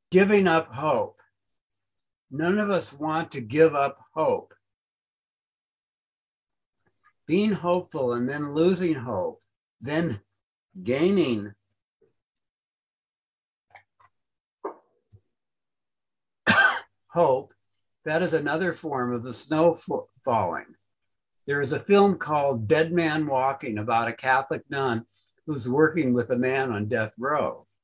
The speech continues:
At the end of the film, someone says to her, "I wish I had your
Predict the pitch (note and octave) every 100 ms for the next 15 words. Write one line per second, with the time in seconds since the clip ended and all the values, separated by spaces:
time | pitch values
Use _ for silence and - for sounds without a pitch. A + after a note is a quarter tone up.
0 | _ _ - A2 C3 D3 F#3+ G#3+ D#3 C#3
1 | B2 A2+ D3 D3+ D3+ - D3+ D3 - B2+
2 | A2+ G#2+ G#2+ - _ _ _ - B2 C3
3 | D#3 F3+ D#3+ C3 B2 C#3 C#3 B2 B2